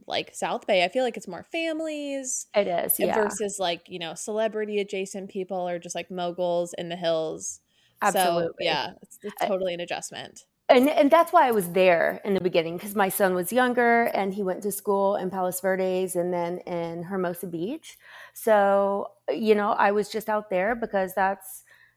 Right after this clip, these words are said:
Speaker 2: that was a better environment for him.
Speaker 1: Yeah, yeah. And, okay, so quick background thing. Were you always in Southern California, or, like, where were you born and raised?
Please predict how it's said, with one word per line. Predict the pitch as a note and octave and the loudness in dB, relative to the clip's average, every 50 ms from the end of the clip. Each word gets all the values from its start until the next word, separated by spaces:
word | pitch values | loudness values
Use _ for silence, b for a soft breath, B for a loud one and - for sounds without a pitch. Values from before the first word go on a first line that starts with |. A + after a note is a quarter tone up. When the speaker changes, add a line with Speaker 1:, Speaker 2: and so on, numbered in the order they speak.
| b | b
Speaker 2:
that | - A3+ | 4 4
was | A3 A3 G#3 | 4 4 4
a | G#3+ | 2
better | F#3+ G#3+ G3 F#3+ F3+ | 2 2 4 4 2
environment | F3 F3 E3+ E3+ D#3+ E3+ E3+ E3+ - - - F#3 | 2 2 4 4 4 4 2 0 -4 -6 -8 -10
for | - - - - | -8 -8 -6 -6
him. | - - G3 - - | -8 -10 -14 -16 -10
Speaker 1:
Yeah, | - G3 F#3 D#3 D3 D#3+ _ _ _ _ | -6 -4 -4 -4 -4 -8 _ _ _ _
yeah. | - D#3+ D3 D#3 - B B B B B | -8 -6 -6 -8 -8 B B B B B
And, | - B3+ B3 - | -2 -2 0 0
okay, | A3+ B3 - B3+ | -2 0 0 -2
so | A3+ - A3+ G#3 | -2 -2 -4 -6
quick | G3+ - - C4+ C4 - | -6 -6 -6 -8 -6 -4
background | - G#3+ G#3 G#3 - A3 G3 F3+ F#3+ - | -4 -6 -6 -6 -6 -8 -8 -10 -10 -10
thing. | E3+ E3 D#3+ E3 E3 F3+ F3+ b b b b b | -8 -8 -8 -8 -12 -16 -20 b b b b b
Were | G#3+ G#3+ | -4 -4
you | A3 G3+ G#3+ B3 B3 B3+ B3+ | -4 -4 -4 -2 0 0 2
always | - - G3 G3 A3 A#3+ B3 B3 | 2 2 2 2 2 0 0 -2
in | B3+ | -6
Southern | B3 - C4+ B3 B3+ B3+ B3+ | -6 -6 -4 -4 -4 -6 -6
California, | B3+ B3+ B3 B3 B3 - A#3+ A3+ A3 A3 G#3+ G#3 F3+ | -6 -6 -6 -6 -8 -10 -10 -10 -8 -6 -6 -6 -4
or, | - F3+ F3+ F3 F3 F3+ | -4 -4 -4 -4 -4 -4
like, | F#3 F3+ F3+ | -4 -4 -2
where | G3 G3 | -2 -2
were | G3 G3+ | -2 -2
you | G3+ F#3+ | -2 -4
born | - F3+ F3 | -4 -6 -6
and | F3 E3+ | -6 -6
raised? | E3 D#3+ C#3+ C#3 - - - - - | -6 -4 -6 -6 -6 -8 -12 -14 -18